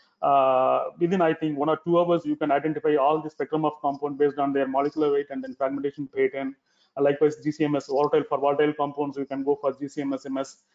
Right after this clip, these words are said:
analysis. At least you can know that, uh, the molecule is there, and by their, uh, fragmentation and, uh,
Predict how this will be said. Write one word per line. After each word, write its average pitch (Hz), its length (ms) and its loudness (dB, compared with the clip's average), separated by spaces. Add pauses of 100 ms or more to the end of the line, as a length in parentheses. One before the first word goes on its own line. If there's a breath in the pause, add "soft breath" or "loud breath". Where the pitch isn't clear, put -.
(160)
analysis. 147 580 0 (240)
At 156 80 0
least 202 140 0
you 208 60 0
can 208 180 0
know 196 140 4
that, 202 160 2
uh, 120 680 2
the 139 380 2
molecule 156 440 2
is 156 160 2
there, 147 280 4
and 139 180 0
by 143 260 2
their, 131 720 2
uh, 123 120 -2
fragmentation 143 680 -4
and, 131 220 -4
uh, 131 200 6